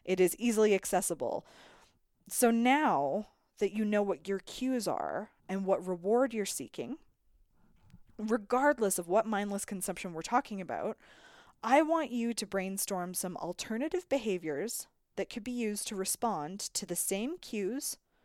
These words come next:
and deliver the same type of reward. So for instance, when I'm bored, I could choose to go for a walk.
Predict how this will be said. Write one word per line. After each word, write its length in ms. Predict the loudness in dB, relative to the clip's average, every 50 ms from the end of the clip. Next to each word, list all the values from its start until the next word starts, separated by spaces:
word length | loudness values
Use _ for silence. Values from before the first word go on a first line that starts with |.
| _ -20 -20 -20 -20 -18 _ -6
and 180 | -4 -4 -2
deliver 760 | 0 0 0 0 2 2 2 4 2 0 0 0 -2 -4 -6 _ _ _ _ _
the 120 | -8 -4 -2
same 360 | 0 0 0 -2 -4 -6 -6
type 280 | -6 -6 -6 -6 -8
of 120 | -8 -6 -6
reward. 420 | -6 -4 -4 -4 -6 -6 -8 -12 -18 _ _ _ _ _ _ _ _ _ _ _ _ _ _ _ _ _ _ -20 -20 -20 -20 -20 -18 -10
So 160 | -4 -2 -2
for 180 | -2 0 0 0
instance, 600 | 0 0 -2 -2 -2 -2 -4 -4 -6 -8 -10 -10 _ -20 -20 -20 -20 -16 -16 -16 -16 -16 -18 -16
when 240 | -8 0 0 2 2
I'm 260 | 4 2 2 2 2
bored, 360 | 0 0 0 0 0 -2 -2 -6 -20 _ -20 -12 -4
I 180 | 2 2 2
could 180 | 2 2 -2 -8
choose 380 | -6 -4 -2 -2 -2 -2 -4 -4
to 80 | -4
go 140 | -2 -2 -2
for 140 | -2 -2 -2
a 40 | -2
walk. 420 | 0 -2 -4 -4 -8 -16 -20 -20